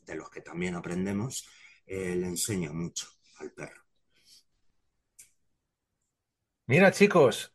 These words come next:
Speaker 2: em, vosotros estáis colaborando con, con Valentina Prida y Jonathan Ibáñez y tenéis una cosa los cuatro juntos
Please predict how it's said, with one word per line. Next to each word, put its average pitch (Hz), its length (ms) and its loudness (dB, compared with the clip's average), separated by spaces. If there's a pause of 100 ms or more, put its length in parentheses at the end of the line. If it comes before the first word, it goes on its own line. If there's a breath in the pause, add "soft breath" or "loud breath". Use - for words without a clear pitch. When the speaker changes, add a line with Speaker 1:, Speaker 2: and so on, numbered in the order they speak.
Speaker 2:
em, 139 600 4 (680)
vosotros 175 560 2
estáis 190 260 4
colaborando 151 920 4
con, 127 540 -2 (360)
con 131 340 2
Valentina 135 600 6
Prida 139 640 8
y 120 520 0
Jonathan 110 600 2
Ibáñez 107 680 6
y 123 100 -6
tenéis 123 600 0 (760 loud breath)
una 135 300 4
cosa 117 840 6
los 120 220 0
cuatro 131 400 4
juntos 120 760 2